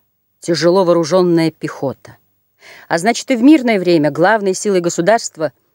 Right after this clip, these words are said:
почувствовали себя те среднезажиточные люди, у которых хватало средств на тяжёлое вооружение с панцирем и щитом. Их количество исчислялось уже не десятками, а многими сотнями и даже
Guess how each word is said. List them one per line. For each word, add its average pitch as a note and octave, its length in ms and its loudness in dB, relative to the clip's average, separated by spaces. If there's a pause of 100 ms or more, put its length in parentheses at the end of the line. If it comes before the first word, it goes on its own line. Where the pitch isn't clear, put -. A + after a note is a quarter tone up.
почувствовали G#3 500 -6
себя G3+ 300 0
те A3+ 380 -2 (160)
среднезажиточные A3+ 1300 -2
люди, A3+ 320 2 (300)
у E3 60 -8
которых B3+ 280 0
хватало G#3+ 400 -2
средств - 500 -6
на A3+ 160 -4
тяжёлое A#3 480 2
вооружение G#3 680 0 (280)
с - 160 -16
панцирем D3+ 640 -8
и F#3 40 -12
щитом. - 680 -10 (840)
Их - 160 -10
количество - 640 -6
исчислялось E3 640 -4
уже E3 160 2
не E3 100 4
десятками, C3+ 800 -8 (500)
а C#3+ 140 -6
многими A#3+ 400 0
сотнями D#3 480 -2
и C3+ 40 -10
даже G3 220 -2